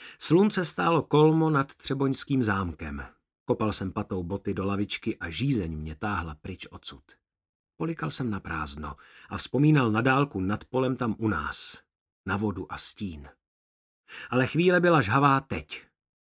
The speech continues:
Palčivý moment, kdy jsem seděl vedle něho a on mě tlačil svým horkým, nepříjemným stínem někam, kam jsem nechtěl ani za nic. Víte co? Najděte si někoho jinýho.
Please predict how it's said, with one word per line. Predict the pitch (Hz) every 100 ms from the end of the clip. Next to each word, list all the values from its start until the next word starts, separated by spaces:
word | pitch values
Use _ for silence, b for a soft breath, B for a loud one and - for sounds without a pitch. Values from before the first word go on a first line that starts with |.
| _ -
Palčivý | 117 110 110 110
moment, | 107 104 87 80 -
kdy | -
jsem | - 92
seděl | 113 107 98
vedle | 104 95
něho | 98 98 117 B B B
a | - -
on | 135
mě | 143 127
tlačil | 123 127 143
svým | - - 104
horkým, | 78 110 123 - 147 143
nepříjemným | 107 - - 143 143 135 92
stínem | - 147 131 95
někam, | 110 - 143 147 B
kam | 143 143
jsem | 131 101
nechtěl | 113 - 143 139
ani | 127 127 123
za | 95
nic. | 85 76 - - b b b b b b b - B B
Víte | 101 170 -
co? | - 120 139 156 - _ _ _ _ 170
Najděte | 185 175 156
si | -
někoho | 123 113 104 87
jinýho. | 82 90 95 73 73